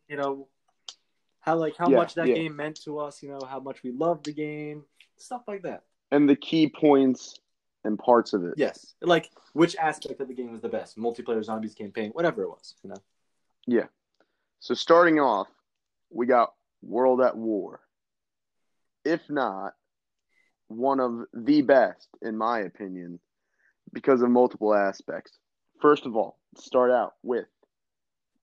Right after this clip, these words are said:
Speaker 2: the best thing, the first thing most Call of Duty players play, which is campaign.
Speaker 1: Mm-hmm.
Speaker 2: The best, one of the best
Speaker 1: I mean,
Speaker 2: campaigns.
Speaker 1: come on.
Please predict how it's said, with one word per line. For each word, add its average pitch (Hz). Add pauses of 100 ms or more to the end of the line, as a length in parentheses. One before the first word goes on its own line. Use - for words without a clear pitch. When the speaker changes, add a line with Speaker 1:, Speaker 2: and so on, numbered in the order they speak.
Speaker 2:
the 117
best 135
thing, 104
the 117
first 185
thing 104
most 123
Call 123
of 110
Duty 127
players 123
play, 95 (420)
which 120
is 113
campaign. 110 (400)
Speaker 1:
Mm-hmm. 143 (1500)
Speaker 2:
The 123
best, 110 (340)
one 147
of 135
the 147
best 127
Speaker 1:
I 220
mean, 170
Speaker 2:
campaigns. 107
Speaker 1:
come 170
on. -